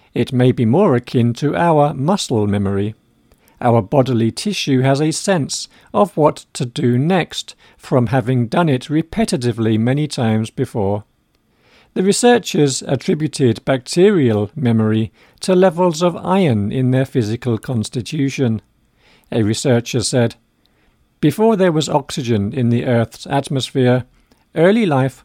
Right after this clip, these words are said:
was utilizing iron for a lot of cellular processes."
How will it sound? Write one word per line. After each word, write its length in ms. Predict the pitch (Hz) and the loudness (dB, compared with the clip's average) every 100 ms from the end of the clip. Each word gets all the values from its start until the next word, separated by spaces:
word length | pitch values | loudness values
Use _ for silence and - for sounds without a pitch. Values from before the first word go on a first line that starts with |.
| _ | _
was 240 | - 151 143 | -4 -4 -4
utilizing 960 | 123 196 226 165 120 110 107 117 - | -2 0 0 -2 0 0 -2 -6 -4
iron 440 | 123 107 104 104 - _ _ | -2 0 0 -4 -8 _ _
for 280 | - 156 | -2 2
a 80 | 156 | 2
lot 300 | 180 202 139 | 2 0 0
of 160 | 160 - | -4 -6
cellular 560 | - 190 202 127 104 | -6 -2 0 0 0
processes." 840 | 104 139 127 - 107 107 107 104 | -2 0 0 0 -6 -4 -6 -6